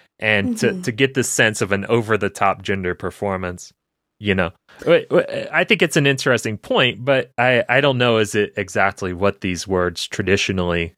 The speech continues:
Speaker 1: what people were traditionally thinking about when they thought about drag, you know. They, they, I th-, I think this is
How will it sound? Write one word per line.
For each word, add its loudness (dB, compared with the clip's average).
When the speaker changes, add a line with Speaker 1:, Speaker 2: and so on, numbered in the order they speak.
Speaker 1:
what -2
people 2
were 4
traditionally 2
thinking -2
about 2
when -8
they -4
thought -4
about -10
drag, 0
you -12
know. -12
They, -4
they, -4
I 2
th-, -20
I 2
think -2
this 0
is 0